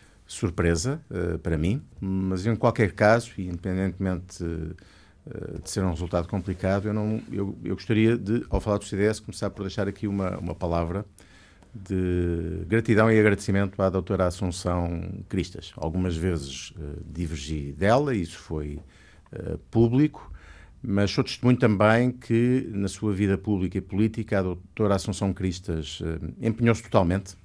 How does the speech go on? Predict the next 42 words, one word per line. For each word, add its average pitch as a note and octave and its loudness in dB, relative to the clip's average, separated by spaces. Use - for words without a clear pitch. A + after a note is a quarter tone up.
deu A2 2
tudo B2+ 0
aquilo F#2+ 0
que - -12
tinha, F#2+ 2
eh, F#2 0
em G#2+ 4
nome A2 4
das F#2+ 0
suas F#2 2
convicções. G2+ 0
É B2 6
uma B2 8
pessoa A#2+ 4
de A2 0
princípios, B2+ 2
é A#2+ 4
uma A2+ 4
pessoa A#2 0
de - -12
convicções, D3 2
e B2+ 2
eu B2 6
acho B2 4
que - -6
na A#2+ 6
hora A#2 8
da A2+ 6
derrota, A#2+ 4
eh, G#2 -2
é G#2 6
muito A2+ 4
fácil A#2+ 8
bater G2+ 0
nas A2 0
pessoas. A2+ 0
Eu, A2+ 0
eh, G2 -2
gostaria G2+ 2
de F#2 2
deixar F#2 0
aqui F2+ -2